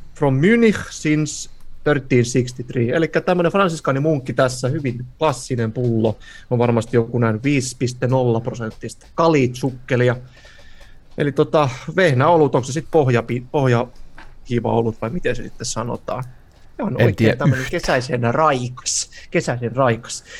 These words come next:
Speaker 1: Hei, tota, joo, niin tossa sanoit, että tosiaan ei mulle hirveästi tapahtunut, että tosiaan kun juhannus oltiin, sä et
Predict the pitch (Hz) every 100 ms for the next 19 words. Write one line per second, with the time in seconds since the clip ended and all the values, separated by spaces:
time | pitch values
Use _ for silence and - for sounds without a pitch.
0 | - - 214 190 190 202 196 - - 220
1 | 139 160 165 180 165 175 151 160 175 185
2 | 190 170 180 147 127 123 156 156 131 127
3 | 120 120 123 131 127 143 143 120 120 123
4 | 123 123 120